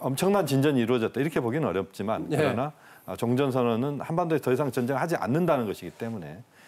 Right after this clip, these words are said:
Speaker 1: 그것을 출발점으로 해서, 어, 비핵화 평화체제의, 에, 어떤 진전에, 에, 그런, 음, 동력으로서, 어, 영향력을, 어,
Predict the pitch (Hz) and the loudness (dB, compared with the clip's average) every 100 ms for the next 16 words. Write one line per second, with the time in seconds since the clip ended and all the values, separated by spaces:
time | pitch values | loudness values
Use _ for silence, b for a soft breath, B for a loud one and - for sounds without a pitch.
0 | B B - 151 180 220 - 190 190 185 | B B 0 2 4 2 2 2 2 2
1 | 151 135 110 - 151 156 120 - - 120 | 2 2 2 2 0 0 0 -2 -2 -2
2 | 113 - 127 127 101 135 123 120 110 131 | -2 -2 0 -2 -2 -4 -2 -4 -2 0
3 | 170 170 - - - 95 87 85 90 123 | 0 -4 -14 -20 -16 -10 -6 -6 -6 -4
4 | 113 131 127 147 107 73 101 98 82 87 | 0 2 4 2 2 -4 -10 -12 -10 -8
5 | 110 107 104 95 90 90 113 123 131 104 | -4 -4 -4 -6 -10 -4 0 2 2 0
6 | 78 - 71 104 - _ b b - 85 | -4 -8 -16 -16 -20 _ b b -14 -12
7 | 78 82 82 - 147 131 127 127 123 117 | -10 -12 -14 -12 -6 -2 0 2 2 0
8 | 113 95 | 0 -4